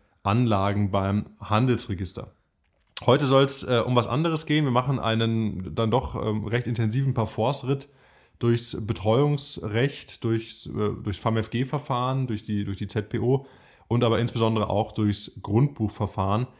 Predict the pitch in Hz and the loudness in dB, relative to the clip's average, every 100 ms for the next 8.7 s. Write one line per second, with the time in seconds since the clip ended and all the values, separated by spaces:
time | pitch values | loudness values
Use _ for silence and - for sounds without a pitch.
0 | - - - 107 - 123 117 104 98 117 | -20 -20 -6 -6 -2 0 2 2 2 4
1 | 123 123 127 - 107 101 120 131 - 101 | 2 2 -2 -4 -4 -2 2 2 0 0
2 | 104 110 104 104 92 - _ - 104 98 | 2 2 2 2 0 -8 _ -4 0 2
3 | 101 92 110 127 - 107 110 104 104 104 | 0 0 0 0 -2 -2 0 4 4 4
4 | 113 151 147 110 117 123 127 - 98 104 | 4 2 2 0 0 0 -2 -2 -2 0
5 | 101 110 110 107 98 104 104 104 - 95 | 0 -2 0 0 0 0 -2 -4 -4 -4
6 | 104 107 107 98 120 131 107 - 95 95 | -2 -4 -2 0 0 0 -4 -4 -4 -4
7 | 92 98 104 92 95 98 107 110 107 107 | -6 -6 -6 -4 -4 -4 -4 -6 0 0
8 | 104 - 107 101 123 - | 2 0 -2 0 -2 -4